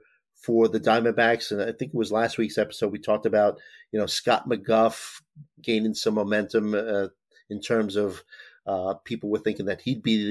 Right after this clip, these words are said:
the number one guy there in the Diamondbacks bullpen. But, uh, Andrew Chafin, uh, you saw him pitch for the Tigers, you know, sixty-four games last season. Uh, you know, never really in his career has gotten more than, you know,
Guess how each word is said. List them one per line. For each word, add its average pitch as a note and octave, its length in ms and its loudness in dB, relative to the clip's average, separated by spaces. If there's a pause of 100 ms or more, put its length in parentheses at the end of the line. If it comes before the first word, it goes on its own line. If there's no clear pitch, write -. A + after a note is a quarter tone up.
(200)
the - 60 -
number G2 220 -2
one G2+ 200 -2
guy G2+ 220 2
there G2 280 0
in G2+ 300 -4
the F#2+ 320 -8 (240)
Diamondbacks G2+ 560 -2 (120)
bullpen. G2+ 440 0 (420)
But, A2 440 2
uh, G#2+ 340 6 (280)
Andrew C#3 260 2
Chafin, D3+ 600 4
uh, A#2+ 260 6 (420)
you B2+ 160 -6
saw C3+ 220 4
him A2+ 80 0
pitch C3+ 260 2
for B2 360 6
the A2 100 -2
Tigers, A#2+ 680 2
you A2+ 60 2
know, G2+ 100 -2
sixty-four A2+ 540 -2
games A2+ 280 0
last A2 220 2
season. A2 380 -2 (440)
Uh, A2 320 6 (380)
you D3+ 60 2
know, D3 180 6
never D#3+ 420 4
really D#3 300 8
in C#3 60 6
his C3+ 120 2
career C#3+ 280 6
has B2 140 2
gotten C3 260 2
more B2+ 200 6
than, A2+ 240 4
you A#2 140 4
know, A2 240 4